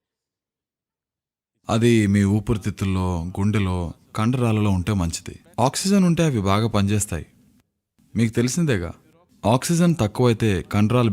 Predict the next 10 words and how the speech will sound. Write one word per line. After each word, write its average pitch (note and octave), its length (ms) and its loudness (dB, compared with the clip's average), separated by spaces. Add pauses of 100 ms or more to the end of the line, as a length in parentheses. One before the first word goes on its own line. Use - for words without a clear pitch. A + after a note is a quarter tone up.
బిగుసుకుపోతాయి, F#2+ 640 -6 (640)
ఎందుకంటే C#3 560 2
వాటికి A2 360 2 (320)
గాలి G#2 320 2
కావాలి, F2+ 380 -2 (260)
లేకపోతే B2 520 0
అవి A#2+ 120 2 (160)
సరిగా G#2 380 0
పనిచేయవు. F#2 460 0 (3000)
ఇక B2+ 120 -4